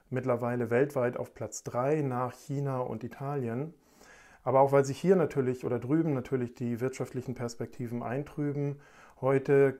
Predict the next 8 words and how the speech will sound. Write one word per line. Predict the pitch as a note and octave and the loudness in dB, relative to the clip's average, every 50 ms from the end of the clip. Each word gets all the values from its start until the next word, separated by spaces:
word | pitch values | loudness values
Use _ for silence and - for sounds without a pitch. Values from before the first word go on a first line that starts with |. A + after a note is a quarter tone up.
| - - | -10 -14
wurde | - B2 C3 C#3 C#3 C3+ B2+ | -6 0 2 4 4 4 2
veröffentlicht | - C#3 C#3 C#3 C3 - C#3+ B2+ B2+ B2+ B2+ B2 - - _ _ - | 0 0 -2 -2 -2 -2 -4 -2 0 0 -2 -2 -6 -12 _ _ -6
die | C3 B2 C3 | -6 -4 -4
Anzahl | - C3+ B2+ C#3 C#3+ C3+ - - C3+ B2 B2 B2+ B2 A#2+ | -4 -4 -4 -4 -4 -4 -4 -4 -2 0 0 0 0 0
der | B2 A#2 A#2 | 0 0 0
Neuanträge | A2+ A2+ A2+ A#2 C3 C#3 D3+ D3+ C#3 C3 - - - C3 B2+ B2 B2+ A2+ | -2 -2 0 0 0 0 0 -2 -4 -6 -6 -4 -4 -2 -2 0 -2 -2
auf | A2 A2 - - | -2 -4 -6 -8
Arbeitslosenunterstützung | B2 B2+ C3+ C3 C3 - - C3 C3 B2+ B2 C3 B2+ B2+ A#2+ B2 A#2 - - C3+ B2+ - - - B2+ B2 B2 B2 | -6 -6 -6 -6 -6 -6 -4 -2 -2 -2 -2 -2 -4 -4 -4 -6 -8 -4 -6 -6 -6 -6 -6 -6 -4 -4 -4 -6